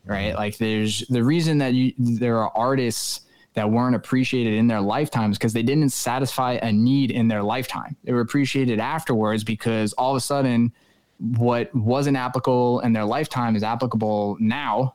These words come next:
Speaker 1: right? And people are appreciating what they did then,
Speaker 2: Yeah.
Speaker 1: right? So it's, you gotta figure that out. Are you doing it for the art 'cause you enjoy it? Well, then you also have to be okay with, maybe I'm not gonna be as popular, right? Um, and does that matter?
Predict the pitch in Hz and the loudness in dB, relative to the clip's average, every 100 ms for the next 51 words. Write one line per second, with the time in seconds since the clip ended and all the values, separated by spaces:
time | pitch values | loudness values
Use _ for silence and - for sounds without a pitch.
0 | _ 110 110 131 120 113 135 123 120 117 | _ -4 -4 -4 -2 0 0 0 0 2
1 | 107 - 151 151 123 117 110 113 113 120 | -2 0 -2 0 -2 0 2 0 -2 -2
2 | 113 107 117 135 - 202 _ _ - 80 | -2 -2 -2 -4 -8 -12 _ _ -12 -6
3 | 107 113 - - 120 110 104 104 123 117 | -4 -4 -4 -2 0 2 0 -2 -4 -4
4 | - - - 135 147 139 - 139 135 131 | -4 -6 -4 -2 0 -2 0 0 0 0
5 | 101 110 127 135 143 139 131 127 123 - | -2 0 2 2 2 2 2 0 -2 -2
6 | 127 110 - 110 156 - - 117 110 101 | -2 -2 0 0 0 -4 -2 0 2 0
7 | 101 110 120 165 214 _ - _ 127 139 | 0 0 0 -2 -4 _ -20 _ 2 4
8 | 139 147 147 143 139 135 131 127 135 131 | 2 2 0 -2 0 2 0 0 0 2
9 | 127 120 - 123 139 185 185 139 135 139 | 0 -2 -4 -2 2 2 2 0 0 -2
10 | 147 127 127 123 123 120 117 - _ _ | 0 2 2 2 2 2 0 -2 _ _
11 | _ _ _ 120 - 127 131 80 78 - | _ _ _ -6 -4 -4 -4 -6 -8 -10
12 | _ - 101 101 120 _ _ _ _ _ | _ -8 -4 -4 -6 _ _ _ _ _
13 | 117 107 98 92 78 85 - 117 127 120 | -4 -2 -2 -2 0 -2 0 0 2 -2
14 | 113 113 120 78 57 | 0 -2 -2 -6 -10